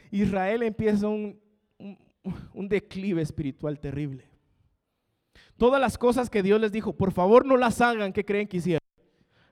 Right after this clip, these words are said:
Las hicieron. "Por favor, no se mezclen con estas naciones. Mejor den testimonio de, de que yo soy el único y verdadero Dios". Terminaron haciendo lo mismo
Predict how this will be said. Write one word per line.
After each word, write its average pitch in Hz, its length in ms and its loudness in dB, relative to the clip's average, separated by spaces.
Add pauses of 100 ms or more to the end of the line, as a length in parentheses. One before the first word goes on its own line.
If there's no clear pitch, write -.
Las 165 180 -6
hicieron. 170 400 -8 (1000)
"Por 233 140 6
favor, 247 460 8 (140)
no 247 160 6
se 247 160 4
mezclen 233 560 0
con 196 180 -4
estas 214 300 -2
naciones. 202 420 0
Mejor 220 280 0
den 262 160 0
testimonio 262 640 2
de, 226 180 4 (140)
de 214 100 2
que 220 160 0
yo 269 220 10
soy 254 160 2
el 233 100 4
único 247 260 -2
y 226 40 2
verdadero 202 440 2
Dios". 202 300 0 (220)
Terminaron 180 560 -6
haciendo 156 400 -8
lo 160 100 -6
mismo 170 720 -4